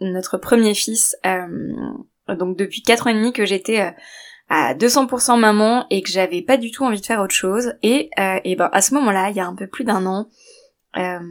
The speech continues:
j'ai vraiment eu, euh, besoin d'avoir un nouvel espace pour moi et, euh, à travers une, euh, un espace, euh,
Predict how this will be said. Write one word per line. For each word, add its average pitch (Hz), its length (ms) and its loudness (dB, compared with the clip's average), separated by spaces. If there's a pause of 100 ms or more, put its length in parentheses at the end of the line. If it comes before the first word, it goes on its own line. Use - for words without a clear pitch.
(380)
j'ai 190 180 -2
vraiment 240 680 0
eu, 220 380 -6
euh, 180 140 -2
besoin 220 560 0 (840)
d'avoir 214 340 0
un 190 200 0
nouvel 220 420 2
espace 220 480 2
pour 202 260 -4
moi 208 440 6
et, 214 340 0
euh, 196 300 0
à 196 100 2
travers 196 500 0 (540)
une, 220 240 4
euh, 185 540 -2
un 196 160 0
espace, 202 500 0
euh, 190 220 -4